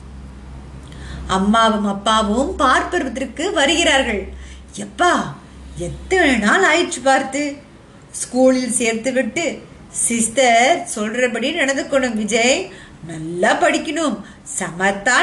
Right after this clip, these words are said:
நடந்துக்கணும், குட் பைன்னு பேர் வாங்கணும்" என்று அப்பா ரயில் நீளத்திற்கு அறிவுரைகளாக சொல்ல,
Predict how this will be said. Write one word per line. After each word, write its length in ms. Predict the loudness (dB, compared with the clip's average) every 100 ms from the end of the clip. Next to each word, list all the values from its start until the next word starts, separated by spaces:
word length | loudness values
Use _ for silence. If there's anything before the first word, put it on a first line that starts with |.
| 4
நடந்துக்கணும், 640 | 2 0 -4 -4 -2 -4 -6 -16 -20 -18 -8
குட் 380 | 0 2 2 2
பைன்னு 380 | 2 2 0 0 0
பேர் 300 | 0 2 2
வாங்கணும்" 480 | 2 2 0 -2 -4 -6 -16 -20 -16
என்று 320 | -8 -4 -2 -2
அப்பா 680 | -2 -6 0 2 2 -2 -8 -10
ரயில் 400 | -2 2 4 4
நீளத்திற்கு 720 | 2 2 0 -2 -6 -2 0
அறிவுரைகளாக 960 | 2 2 2 4 2 2 0 0 0 0
சொல்ல, 580 | 0 -2 0 0 0